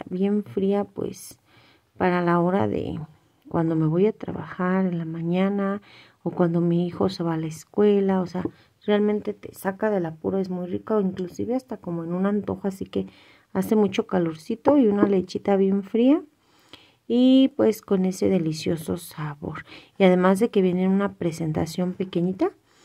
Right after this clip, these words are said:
donde pues digamos que, mm, en promedio o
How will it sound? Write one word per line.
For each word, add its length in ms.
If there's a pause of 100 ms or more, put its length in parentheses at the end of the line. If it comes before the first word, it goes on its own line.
(320)
donde 400
pues 340
digamos 540
que, 340 (160)
mm, 300 (720)
en 180
promedio 680
o 440